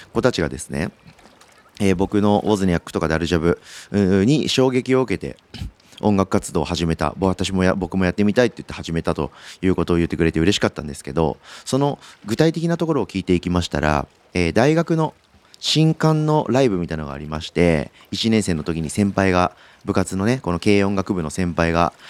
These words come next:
演奏してるのを見て、かっこいいなと思って、この部活に入ろうって言って、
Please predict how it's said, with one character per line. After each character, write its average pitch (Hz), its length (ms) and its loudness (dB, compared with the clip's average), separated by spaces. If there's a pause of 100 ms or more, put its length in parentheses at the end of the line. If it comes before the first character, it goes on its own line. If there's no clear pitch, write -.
(140)
演 90 220 0
奏 95 180 2
し - 60 -8
て 110 100 2
る 131 80 2
の 147 120 0
を 104 40 0
見 143 120 -2
て、 110 320 2 (200)
か 95 80 -4
っ - 80 -4
こ 113 140 2
い 104 40 0
い - 20 0
な 92 180 -2
と 101 100 -4
思 87 140 -4
っ 85 40 -6
て、 90 100 -4
こ 95 120 -4
の 92 80 0
部 87 100 -2
活 92 200 0
に 95 80 2
入 92 220 2
ろ 147 120 6
う - 20 2
っ - 20 -6
て - 140 -12
言 95 80 2
っ - 20 -10
て、 95 380 0